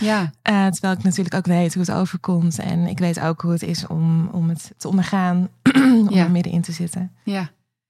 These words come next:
Speaker 2: Eh, dus ik vind dat een heel, heel mooi spanningsveld.
Speaker 1: Ja.
Speaker 2: En je kijkt terug op wat er was en, en al het verdriet en alle ellende die daarbij hoort.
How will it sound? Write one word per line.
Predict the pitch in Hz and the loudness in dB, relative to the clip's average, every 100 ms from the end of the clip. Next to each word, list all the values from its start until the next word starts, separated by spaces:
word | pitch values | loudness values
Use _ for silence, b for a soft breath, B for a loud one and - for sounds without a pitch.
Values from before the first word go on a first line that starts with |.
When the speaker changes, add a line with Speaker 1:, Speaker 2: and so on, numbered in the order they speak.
| _ _ _ _ _ | _ _ _ _ _
Speaker 2:
Eh, | 214 202 196 190 190 | 0 2 4 4 4
dus | 185 | 2
ik | 208 - | 0 0
vind | 240 | 2
dat | 226 | 2
een | 214 | 4
heel, | 214 214 202 202 196 | 4 4 4 4 2
heel | 208 214 | 2 4
mooi | 208 208 202 196 185 175 B | 6 6 6 4 4 2 B
spanningsveld. | - - 226 269 - 175 160 156 - | -10 -6 -2 -2 -2 -2 -2 -2 -4
Speaker 1:
Ja. | 185 170 - _ | -4 -4 -6 _
Speaker 2:
En | 214 254 | -4 -4
je | 240 | -4
kijkt | 196 196 | -6 -6
terug | - 233 226 | -4 -4 -4
op | 196 | -6
wat | 196 | -6
er | 190 | -4
was | 190 233 233 - - - | -2 -2 -2 -4 -6 -6
en, | 202 190 190 | -4 -4 -2
en | 185 190 | -2 -2
al | 185 | -4
het | 175 | -6
verdriet | - 196 190 202 - | -8 -6 -4 -6 -4
en | |
alle | 185 175 | -6 -4
ellende | 185 185 180 | -2 0 0
die | 175 | -2
daarbij | 175 170 170 | -2 -2 -2
hoort. | 190 247 262 - | -2 -4 -6 -10